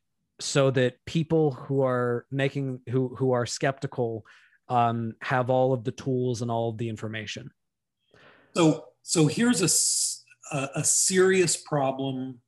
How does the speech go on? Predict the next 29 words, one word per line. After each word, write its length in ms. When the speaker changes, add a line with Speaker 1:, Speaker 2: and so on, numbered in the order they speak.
Speaker 2:
with 300
the 80
vaccines 640
as 180
we 140
have 260
them 180
right 280
now. 60
Um, 520
the 120
three 260
vaccines 720
that 100
are 260
approved 600
in 120
the 100
U 220
S 520
are 220
approved 640
under 420
emergency 640
use 320
authorization. 760
They 180
are 220
not 640